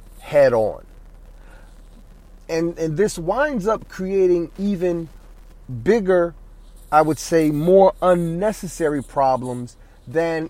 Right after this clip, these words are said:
if it were just a matter of, "Can we have a conversation?"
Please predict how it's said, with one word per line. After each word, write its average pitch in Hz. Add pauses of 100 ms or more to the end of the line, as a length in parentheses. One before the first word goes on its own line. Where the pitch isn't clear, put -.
if 165
it 175
were 160
just 147
a 151
matter 143
of, 123 (300)
"Can 151
we 156
have 139
a 120
conversation?" 113